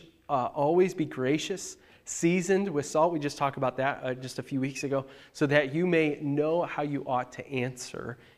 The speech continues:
each person." Again, that's not snarky or passive-aggressive. It says gracious, seasoned with salt. In fact, if you think about the fruit of the Spirit in Galatians chapter five, it says, "It's love, joy, peace, patience, kindness, goodness, faithfulness, gentleness, self-control."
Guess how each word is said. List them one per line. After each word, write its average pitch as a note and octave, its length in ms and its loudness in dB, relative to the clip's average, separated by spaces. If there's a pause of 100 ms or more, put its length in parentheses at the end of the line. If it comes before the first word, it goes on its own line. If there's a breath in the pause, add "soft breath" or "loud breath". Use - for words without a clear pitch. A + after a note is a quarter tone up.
(140 soft breath)
each B2+ 240 0
person." B2 400 -2
Again, C#3 260 4
that's C#3 200 0
not D3+ 140 4
snarky D3 480 4
or C3+ 100 2
passive-aggressive. C#3 800 0
It C3 80 -4
says C3+ 260 0 (380 loud breath)
gracious, B2 720 0
seasoned C3 560 0 (400 loud breath)
with B2+ 140 2
salt. - 380 -2 (280 loud breath)
In D3+ 40 -4
fact, D#3+ 320 4
if D#3+ 140 0
you D3+ 80 0
think F3+ 160 0
about D#3 160 4
the D3 80 -4
fruit D#3+ 240 2
of D3+ 80 2
the C3+ 80 0
Spirit C#3+ 380 0
in A#2+ 80 -4
Galatians B2+ 480 -2
chapter A#2+ 320 -4
five, A#2+ 340 0
it A#2 80 -6
says, B2+ 320 -2 (240 loud breath)
"It's C#3+ 240 -2
love, D3 380 4
joy, D3+ 340 4
peace, E3+ 340 -2
patience, E3 400 -2
kindness, D#3 380 -2
goodness, D#3+ 320 -2
faithfulness, D#3 480 -2
gentleness, C3+ 480 -2
self-control." D#3+ 720 -2